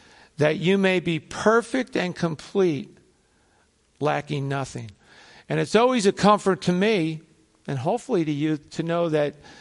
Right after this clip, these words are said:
Jesus is that author and perfecter of your faith. He's the one bringing about all of this. In two Peter chapter one, verse three,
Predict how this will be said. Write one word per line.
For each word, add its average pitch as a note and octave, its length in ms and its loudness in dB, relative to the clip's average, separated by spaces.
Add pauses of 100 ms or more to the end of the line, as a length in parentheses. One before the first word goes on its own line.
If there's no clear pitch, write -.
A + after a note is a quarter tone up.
(280)
Jesus F#3+ 480 -2
is D#3 180 -4
that D#3 180 -2
author D#3 380 -4
and D3+ 120 -8
perfecter C#3+ 600 -6
of B2 120 -8
your A#2 120 -10
faith. - 540 -12 (1800)
He's F3+ 340 -6
the F3+ 140 -2
one E3 440 -4
bringing C#3+ 360 -6
about B2+ 500 -6 (260)
all A#2+ 220 -4
of A#2 140 -6
this. A2 460 -10 (1900)
In D3+ 140 -4
two G#3+ 240 -2
Peter F#3 480 4
chapter E3 460 4
one, D#3+ 340 4
verse D#3 440 0
three, D3+ 500 0